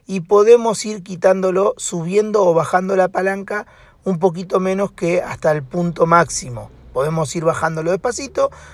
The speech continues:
hasta que vamos viendo que se van borrando las líneas. No es, no es que siempre tenemos que trabajar con el cero y medio o con el uno y medio, sino que podemos hacerlo, como les decía, podemos hacerlo con, eh,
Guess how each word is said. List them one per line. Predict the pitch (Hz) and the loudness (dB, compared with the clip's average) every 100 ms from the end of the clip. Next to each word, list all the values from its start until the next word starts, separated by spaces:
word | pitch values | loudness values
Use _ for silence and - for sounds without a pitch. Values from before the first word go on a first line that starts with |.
| - | -8
hasta | - 185 - 180 | 0 0 2 0
que | 165 | 2
vamos | 175 180 185 | 2 4 2
viendo | 180 190 190 | 0 0 -2
que | 180 151 | -2 -8
se | - | -2
van | 156 160 | 0 2
borrando | 160 156 156 151 | 2 2 0 0
las | 139 123 | -2 -2
líneas. | 123 120 117 113 | -4 -10 -12 -10
No | 131 | -6
es, | 156 160 - - _ | -4 -4 -8 -20 _
no | 180 | 0
es | 180 | 0
que | - 180 | 2 -2
siempre | - 185 180 170 | 0 -2 -2 -4
tenemos | 170 170 165 | -2 -4 -4
que | |
trabajar | 170 160 160 - 156 | 0 2 2 2 0
con | 127 113 | -2 -10
el | 117 | -10
cero | - 175 180 | -2 2 2
y | |
medio | 180 196 190 185 | 2 0 2 4
o | 151 135 | 4 2
con | 135 | -2
el | 139 160 | -4 -4
uno | 180 | -2
y | 185 | -2
medio, | 185 185 190 | -2 0 -2
sino | - 160 160 | -2 -4 -4
que | 151 170 - - _ | -2 -4 -4 -14 _
podemos | - 151 170 175 160 | -2 2 2 2 0
hacerlo, | 165 - 180 170 180 196 - _ _ _ _ | 0 2 2 4 2 0 -4 _ _ _ _
como | 151 147 | -4 -4
les | 143 | -2
decía, | 139 139 180 175 180 - _ _ _ | -2 -2 0 2 2 0 _ _ _
podemos | - 147 151 156 | -6 -6 -4 -4
hacerlo | 160 - 156 175 | -2 0 0 0
con, | 165 160 151 165 _ _ - | -2 -4 -4 -8 _ _ -14
eh, | 147 123 123 117 | -10 -8 -10 -14